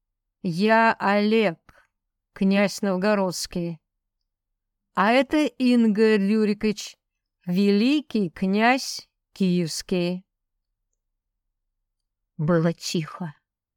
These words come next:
Одно дыхание слышалось, да фырканье лошадиное. "А где Аскольд?" — донёсся растерянный голос. "Помер", —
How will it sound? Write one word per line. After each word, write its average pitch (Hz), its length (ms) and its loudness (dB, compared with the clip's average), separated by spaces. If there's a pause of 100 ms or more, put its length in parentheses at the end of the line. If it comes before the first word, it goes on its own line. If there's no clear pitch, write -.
(720)
Одно 190 320 0
дыхание 202 520 0
слышалось, 175 720 -6
да 175 120 -4
фырканье 175 520 -4
лошадиное. 160 680 -6 (1800)
"А 175 240 -2
где 214 240 2
Аскольд?" — 269 640 0 (1000)
донёсся 180 560 0
растерянный 170 540 -2
голос. 170 480 -4 (1400)
"Помер", — 185 400 0